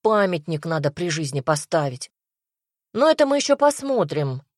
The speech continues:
какой из тебя будет муж, когда женишься. И кому памятник надо будет ставить. У тебя девушка, кстати, есть?» «Есть». «Как зовут?» «Клава её зовут». «Ладно,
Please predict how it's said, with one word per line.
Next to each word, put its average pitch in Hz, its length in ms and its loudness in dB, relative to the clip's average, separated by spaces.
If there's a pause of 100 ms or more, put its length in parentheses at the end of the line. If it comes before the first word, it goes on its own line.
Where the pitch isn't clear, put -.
(240)
какой 208 320 2
из 202 220 -4
тебя 185 560 2
будет 160 360 -2
муж, 175 320 -4
когда 165 300 0
женишься. 143 640 -6 (380)
И 214 120 -2
кому 294 420 0
памятник 175 640 0
надо 165 200 0
будет 156 280 -4
ставить. 147 580 -4 (680)
У 180 60 -4
тебя 185 220 0
девушка, 170 440 0
кстати, 147 360 -4
есть?» 139 500 -6 (540)
«Есть». 139 580 -6 (680)
«Как 170 200 0
зовут?» 160 480 0 (540)
«Клава 165 400 4
её 151 200 0
зовут». 139 500 -2 (680)
«Ладно, 156 800 2